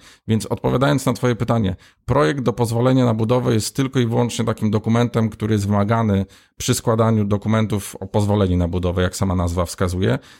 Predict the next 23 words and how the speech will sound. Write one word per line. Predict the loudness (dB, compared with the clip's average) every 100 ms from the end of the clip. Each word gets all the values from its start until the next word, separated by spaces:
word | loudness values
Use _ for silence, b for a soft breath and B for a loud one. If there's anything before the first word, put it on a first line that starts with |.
| -4
Natomiast | 0 2 0 -2 -8
to | -2
nie | 2 4
jest | 2 0
projekt | -2 0 0 -2
wykonawczy. | -2 0 -2 -2 -8 -14 -16 b b -12 -6
Projekt | -2 0 0
wykonawczy | -2 0 0 0 -2 -2
jest | -2
zupełnie | -2 0 0 0
czymś | 0 -2 0
innym | 0 2 0
i | -2
tak | -6 -4
jak | -4 -4
znowu | -2 0 2
nazwa | 2 0 -2
wskazuje, | -4 -2 0 0 -2 -2 -4 B B
projekt | 0 0 0
wykonawczy | -2 0 0 0 -2 -6 -4
odpowiada | -4 -2 0 2 2 0 -2
za | 0 0
wykonawstwo, | 2 -2 0 0 0 -2 -8 -8